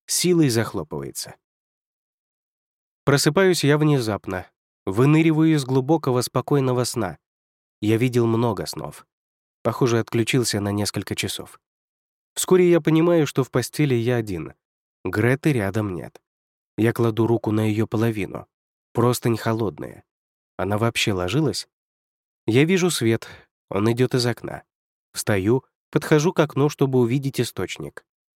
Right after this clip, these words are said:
Пожар. Не крупный, но прямо у дома. Грета тоже на улице. Она стоит в паре метров от огня, смотрит на него. «Грета!» — зову я. Затем бегу вниз по лестнице и вылетаю через входную дверь.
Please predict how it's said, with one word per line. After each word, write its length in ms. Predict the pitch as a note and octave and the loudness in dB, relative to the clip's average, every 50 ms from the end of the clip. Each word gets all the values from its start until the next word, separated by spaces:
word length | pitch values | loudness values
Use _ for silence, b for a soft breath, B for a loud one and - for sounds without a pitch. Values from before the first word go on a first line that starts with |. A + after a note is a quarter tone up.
| _ _ _ - | _ _ _ -2
Пожар. 500 | A2+ A2 G#2 G2 A2 G2+ F#2 E2+ E2+ - _ _ _ _ _ _ _ _ - | 0 0 0 0 -2 -2 -4 -4 -8 -14 _ _ _ _ _ _ _ _ -2
Не 180 | A2 A#2 C3 | 0 2 2
крупный, 460 | C3 - D#3+ F#3 E3+ D3+ - - A2+ A2+ | 2 2 2 2 2 2 0 0 2 2
но 140 | A2+ A2+ | 2 0
прямо 340 | - - C#3 C#3 C3 B2+ B2+ | 0 0 0 0 0 0 0
у 80 | C3 B2+ | 0 0
дома. 400 | B2+ C3 A2 F#2+ F2 D#2+ D#2+ - _ _ _ _ _ _ _ _ _ _ _ _ _ _ - | 0 0 0 -2 -4 -10 -14 -18 _ _ _ _ _ _ _ _ _ _ _ _ _ _ -4
Грета 400 | A2 G#2 A2+ A#2 A#2+ - - G#2+ | -2 0 0 0 0 -2 -4 -2
тоже 240 | - A#2+ G#2+ G2+ | -2 -2 -2 -2
на 180 | G2 G2 G2 G2+ | -2 -4 -4 -4
улице. 460 | G2+ F#2+ E2 D2 C#2+ - - - - - _ _ _ _ _ _ _ _ | -4 -4 -6 -8 -10 -12 -14 -16 -16 -20 _ _ _ _ _ _ _ _
Она 240 | - G2 G#2+ C3 C#3 | -2 0 2 2 2
стоит 340 | - - C3+ C3 D3 D3 - | 0 0 0 2 2 0 -2
в 80 | - - | -4 -2
паре 240 | - C#3 C3+ C3 | 0 2 2 2
метров 420 | B2 B2 C3 C3 - C3 A#2+ - - | 2 2 0 0 0 -2 -4 -2 -4
от 140 | B2 - B2 | -2 -2 -2
огня, 400 | B2 B2 B2 B2+ A2+ F#2+ D#2+ - _ _ _ _ _ _ _ | -2 0 0 -2 -2 -2 -6 -10 _ _ _ _ _ _ _
смотрит 580 | - - B2 B2+ D#3 D#3 D3 C3 A#2+ A2+ - | -2 2 4 6 6 6 4 2 0 0 0
на 60 | A#2 A#2 | 0 0
него. 360 | A2+ A2+ A2+ G2 F2+ C#2+ - - _ _ _ _ _ _ _ _ _ _ _ _ - | 0 -2 -2 -4 -6 -8 -12 -16 _ _ _ _ _ _ _ _ _ _ _ _ -6
«Грета!» — 600 | A2 G#2+ B2 C#3 D#3+ F3+ E3+ D3+ A2+ G2 F2+ - _ _ _ _ _ - | 0 2 6 6 6 6 6 2 -2 -6 -6 -10 _ _ _ _ _ -2
зову 320 | A#2 G#2+ A#2 A2 G2+ G2+ | 0 0 0 0 0 -2
я. 280 | F#2 F2 D#2+ D2+ E2+ - _ _ _ _ _ _ _ _ | -4 -6 -8 -10 -12 -14 _ _ _ _ _ _ _ _
Затем 360 | - A2+ B2+ B2 - D3 C3+ | 0 0 2 2 4 2 2
бегу 260 | B2 C#3 C#3 C#3 D3+ C#3+ | 2 0 0 2 2 2
вниз 280 | C3+ C3+ D3+ D3+ - | 4 4 2 2 0
по 120 | - - B2+ | 0 0 2
лестнице 560 | C#3 D#3+ D#3 D3 - C#3 B2 - - C3 B2 | 2 2 0 0 -2 -2 -2 0 0 2 2
и 40 | A#2+ | 2
вылетаю 420 | A#2+ B2 B2+ A#2+ - D3+ D3+ C#3+ | 2 2 0 0 0 0 0 0
через 280 | - - C#3 C3 B2 - | 0 -2 -2 -2 -2 -4
входную 480 | - - C3+ B2+ B2 C3 C#3 C#3 C#3 | -4 -2 -2 -2 0 0 0 0 0
дверь. 340 | B2+ C3 B2 G#2+ F2+ - - | 0 0 0 0 -2 -4 -10